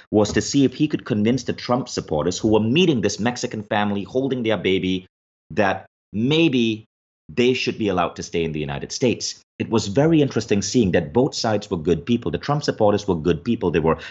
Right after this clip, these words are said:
patriotic Americans, but their kindness could not bridge this artificial border between America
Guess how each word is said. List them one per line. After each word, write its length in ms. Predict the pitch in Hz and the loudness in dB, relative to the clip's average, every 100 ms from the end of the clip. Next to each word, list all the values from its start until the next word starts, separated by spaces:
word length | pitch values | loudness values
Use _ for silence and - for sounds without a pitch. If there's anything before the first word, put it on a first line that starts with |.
| - | -4
patriotic 540 | - 78 - 117 110 104 | 2 2 4 2 2 0
Americans, 600 | 92 95 95 101 95 - - _ _ - | 0 2 0 -2 -4 -8 -20 _ _ 0
but 280 | 110 - 82 | 0 0 -2
their 280 | 117 123 120 | 0 0 -4
kindness 720 | - 147 156 107 71 - - _ _ - | -6 -2 -2 -4 -6 -12 -16 _ _ 0
could 220 | 135 - | 0 0
not 420 | 110 120 143 - _ _ - | -2 0 0 -2 _ _ -20
bridge 800 | 82 104 127 139 82 71 - - _ | -8 0 4 4 2 -6 -10 -12 _
this 380 | 110 95 - - _ | -2 -2 -4 -14 _
artificial 720 | 127 147 151 139 - 127 120 - | -2 0 0 -4 0 -2 -2 -8
border 560 | 85 113 120 90 69 - _ - | -2 4 4 4 -2 -8 _ -6
between 340 | 92 98 90 87 | -4 0 0 0
America 640 | 85 90 107 117 135 135 | 0 2 2 2 0 -2